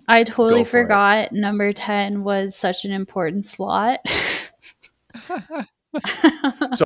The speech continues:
Speaker 1: Um,
Speaker 2: so for those that, for those that don't know, in case you haven't heard the twenty twenty-two or last year's ninety-six, uh, movie wager, the, the number one and number ten, if you nail them right on, they're worth the most points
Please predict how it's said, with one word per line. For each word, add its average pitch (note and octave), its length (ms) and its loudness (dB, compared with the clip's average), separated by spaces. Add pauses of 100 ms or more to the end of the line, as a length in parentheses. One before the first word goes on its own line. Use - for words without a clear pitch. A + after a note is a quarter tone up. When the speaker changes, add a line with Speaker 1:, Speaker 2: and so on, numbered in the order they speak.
Speaker 1:
Um, B2+ 220 -4
Speaker 2:
so D3+ 160 2
for D3 160 0
those D#3 200 4
that, D#3+ 140 -2
for C3+ 80 -4
those D3+ 200 2
that B2+ 160 2
don't E3+ 240 0
know, F#2 240 -4
in G2+ 120 -6
case G#2+ 240 -4
you A2 60 -2
haven't G#2 180 -2
heard G2+ 180 -4
the F#2 80 -6
twenty F#2+ 280 -6
twenty-two F#2 640 -4
or F#2+ 140 -4
last F#2 340 -6
year's F2+ 380 -8
ninety-six, F#2 840 -8 (120)
uh, F#2 200 -4
movie G2 240 -4
wager, F#2 400 -4
the, G#2 280 -8
the G2+ 420 -4
number A2 240 -4
one C#3+ 340 2
and A#2+ 160 -4
number A2+ 220 -2
ten, G#2+ 480 -6 (260)
if - 140 -12
you A2 80 -6
nail A2 320 -2
them A#2+ 180 -2
right G#2+ 380 0
on, G2+ 540 0
they're G#2 140 -4
worth A2 240 -4
the A2 80 -4
most G#2+ 440 -6
points F#2+ 480 -8